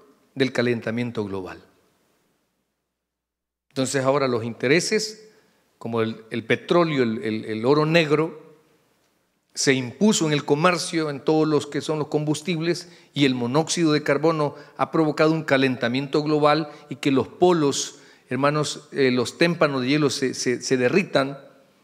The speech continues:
y el cambio, eh, climático está cambiando. Entonces, eh, eh, todo esto, hermanos, dice Pedro que los ele-, elementos en el aire van a arder.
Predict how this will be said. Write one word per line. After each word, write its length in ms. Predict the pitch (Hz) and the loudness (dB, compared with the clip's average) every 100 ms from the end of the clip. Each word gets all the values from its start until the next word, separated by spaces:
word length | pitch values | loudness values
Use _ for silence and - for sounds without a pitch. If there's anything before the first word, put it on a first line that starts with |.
| _ _ _ - | _ _ _ -4
y 160 | 135 | 0
el 200 | 139 - | 0 0
cambio, 400 | - 165 165 165 - | 0 0 2 0 0
eh, 640 | - 170 170 160 160 151 | -4 -4 -2 -2 -4 -6
climático 600 | - 160 156 170 160 143 | 0 2 4 2 0 -4
está 240 | 135 - 156 | -2 0 0
cambiando. 640 | 165 160 156 147 160 175 - - _ _ _ _ _ _ _ _ _ _ _ _ _ _ _ _ | 0 2 2 2 -2 -10 -12 -20 _ _ _ _ _ _ _ _ _ _ _ _ _ _ _ _
Entonces, 300 | 170 156 - | -4 -4 -6
eh, 200 | 165 170 - | -4 -4 -6
eh, 60 | |
todo 260 | 156 165 180 | -2 2 4
esto, 580 | 190 - 214 - - - _ _ _ - | 2 2 0 -2 -14 -20 _ _ _ -10
hermanos, 400 | 147 175 185 151 | -4 0 0 0
dice 340 | 180 175 190 | -2 0 -2
Pedro 600 | - - - 208 208 214 | -2 -4 2 4 4 0
que 140 | 214 185 | 0 0
los 280 | 170 156 - | 0 -2 -2
ele-, 320 | 156 151 143 | -2 -2 0
elementos 800 | 151 151 156 196 190 - 185 - - _ _ _ _ _ _ _ _ - | 0 2 2 0 -2 -4 -6 -8 -20 _ _ _ _ _ _ _ _ -12
en 160 | 156 | -4
el 140 | 147 160 | 2 4
aire 460 | 190 190 185 - - | 4 4 0 -4 -4
van 180 | 165 | -2
a 40 | 185 | 0
arder. 360 | 175 220 220 | 2 0 -2